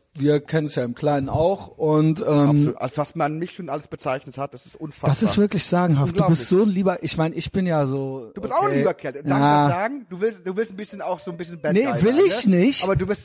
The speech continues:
Speaker 1: Pass
Speaker 2: wirklich
Speaker 1: auf,
Speaker 2: ein
Speaker 1: das stimmt gar
Speaker 2: wirklich
Speaker 1: nicht.
Speaker 2: netter
Speaker 1: Ich möchte eigentlich auch gemocht
Speaker 2: Mann.
Speaker 1: werden. Natürlich, jeder Mensch möchte
Speaker 2: <laughs> Ja.
Speaker 1: gemocht werden, ja. Aber, äh, ich glaub, es gibt das Missverständnis,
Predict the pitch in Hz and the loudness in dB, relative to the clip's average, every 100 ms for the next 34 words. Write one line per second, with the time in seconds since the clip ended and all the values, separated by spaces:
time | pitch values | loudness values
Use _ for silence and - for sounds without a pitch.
0 | 175 208 208 151 - 196 165 - 202 208 | -2 0 2 0 -2 -4 -4 -4 0 2
1 | 233 147 139 175 170 175 170 175 160 160 | 2 0 0 0 -2 -2 -4 -4 -6 -8
2 | - - 170 190 240 - 220 - 156 185 | -8 -4 0 2 0 0 0 0 0 0
3 | 185 185 - 151 151 - 135 131 131 120 | -2 -6 -4 -2 -2 -2 -4 -2 -2 -6
4 | 117 120 120 202 175 123 202 202 143 147 | -8 -8 -4 -2 -2 -2 0 0 0 -2
5 | - 156 156 - 165 160 143 - 127 113 | -2 -4 -4 -2 0 2 0 0 -6 -6
6 | 113 117 139 180 - _ _ _ - 160 | -6 -2 -2 -2 -6 _ _ _ -6 0
7 | 170 185 196 202 165 170 185 - 185 - | 2 4 2 2 0 -2 -2 -2 -2 -2
8 | 226 - 160 - 180 302 - 254 - 147 | -6 -4 -4 -2 -2 -2 -4 -8 -6 -6
9 | 156 151 123 - 147 - - | -6 -4 -4 -4 -6 -8 -12